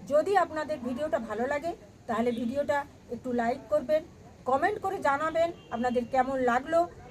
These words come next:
যদি কোনো প্রশ্ন থাকেন, তাও করবেন। আর বন্ধুবান্ধবদের কাছে শেয়ার করে আমার ভিডিওটা একটু, উম,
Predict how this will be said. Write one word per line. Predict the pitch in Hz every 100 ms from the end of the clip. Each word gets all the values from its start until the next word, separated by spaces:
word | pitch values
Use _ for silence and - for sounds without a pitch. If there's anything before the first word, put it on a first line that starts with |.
| 233
যদি | 294 349
কোনো | 339 330
প্রশ্ন | 302 294 - 370
থাকেন, | 339 330 311
তাও | 262 254
করবেন। | 294 302 294 349 349 - - -
আর | 226 220 - -
বন্ধুবান্ধবদের | 254 330 359 330 330 311 311 311
কাছে | 302 262 269
শেয়ার | - 254 262
করে | 311 330 427 - -
আমার | - 220 233
ভিডিওটা | 240 240 269 262 240 - - -
একটু, | - 226 233
উম, | 233 233 - 226 226